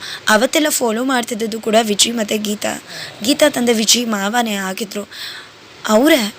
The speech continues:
ಇದ್ ಎಲ್ಲವನ್ನ ಕೂಡ ರೆಕಾರ್ಡ್ ಮಾಡ್ಕೊಂಡಿದ್ದಿದ್ದು. ನಂತರ ಈ ಒಂದು ಕತೆ ಈಗ ಹ್ಯಾಪಿ ಎಂಡಿಂಗಲ್ಲಿ ಮುಗಿತಾ ಇದೆ.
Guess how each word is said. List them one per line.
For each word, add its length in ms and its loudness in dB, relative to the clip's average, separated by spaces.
ಇದ್ 200 0
ಎಲ್ಲವನ್ನ 480 4
ಕೂಡ 260 2
ರೆಕಾರ್ಡ್ 400 0
ಮಾಡ್ಕೊಂಡಿದ್ದಿದ್ದು. 760 -4
ನಂತರ 240 4
ಈ 140 4
ಒಂದು 220 4
ಕತೆ 360 4
ಈಗ 80 4
ಹ್ಯಾಪಿ 300 0
ಎಂಡಿಂಗಲ್ಲಿ 500 0
ಮುಗಿತಾ 380 -4
ಇದೆ. 220 -4